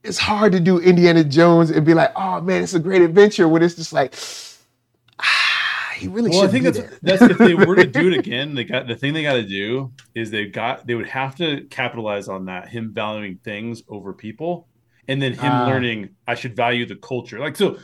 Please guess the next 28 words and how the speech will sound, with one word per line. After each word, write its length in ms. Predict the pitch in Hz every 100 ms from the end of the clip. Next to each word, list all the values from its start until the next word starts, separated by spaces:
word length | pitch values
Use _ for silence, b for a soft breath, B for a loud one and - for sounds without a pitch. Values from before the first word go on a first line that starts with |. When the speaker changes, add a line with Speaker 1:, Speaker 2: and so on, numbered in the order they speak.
| B
Speaker 2:
so 100 | -
look 120 | 196 233
at, 100 | 185
look 160 | 208
at 100 | 208
Temple 240 | - 160 208
Speaker 1:
Okay, 120 | 185
Speaker 2:
of 40 |
Doom, 180 | 131 110
right? 120 | 104
Speaker 1:
I 40 | 170
got 220 | 165 -
you. 80 | 190
Speaker 2:
Because, 200 | 135 151
like, 140 | 156
in, 200 | 165 151 127
in 160 | 156 143
Temple 320 | 208 202 208
of 120 | 151
Doom, 320 | 151 170 175 -
he 260 | 127 143
actually 340 | 135 139 156 127
gives, 420 | 110 135 131 127
he 140 | 131 135
believes 640 | 120 127 117 160 180 143
in 100 | 127
the 80 | 110
stones. 680 | - 107 90 117 - -